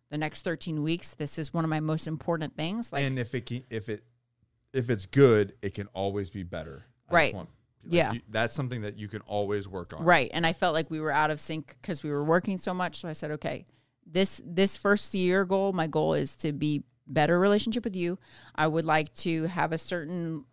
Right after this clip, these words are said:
Speaker 1: level of body fat and look a certain way by the summer." And then the third one being that, like, I'm competing in a grappling tournament in March, and I really wanted to be prepared for it. So then I took those three goals,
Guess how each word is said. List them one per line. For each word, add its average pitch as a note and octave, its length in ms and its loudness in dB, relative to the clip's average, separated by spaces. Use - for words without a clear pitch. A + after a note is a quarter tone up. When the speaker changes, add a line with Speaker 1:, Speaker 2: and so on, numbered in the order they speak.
Speaker 1:
level F3 400 6
of D#3+ 240 2
body E3+ 300 6
fat E3+ 640 4
and E3+ 240 -2
look F3 140 0
a F#3+ 40 -4
certain F3 320 -2
way D#3+ 220 4
by E3 220 2
the F3 100 -4
summer." D#3 380 0
And F3 200 -2
then E3+ 220 0
the F3 140 4
third G3 280 6
one E3 280 2
being D#3+ 260 0
that, D3+ 220 -2
like, D3 260 -2
I'm D#3+ 240 -2
competing D#3 600 -6
in C#3+ 200 -6
a C#3+ 120 -6
grappling C#3+ 500 -4
tournament C#3+ 480 -8
in D#3 240 -8
March, D3+ 340 -10
and D3+ 100 -14
I D3 60 -12
really D3 280 -10
wanted C#3+ 340 -10
to C#3 80 -14
be C#3 100 -8
prepared A3+ 380 -2
for D3 180 -2
it. - 120 -12
So F#3 180 2
then F#3+ 200 0
I F3+ 120 0
took - 260 -6
those C#3+ 220 -4
three E3 140 -2
goals, D3 360 -2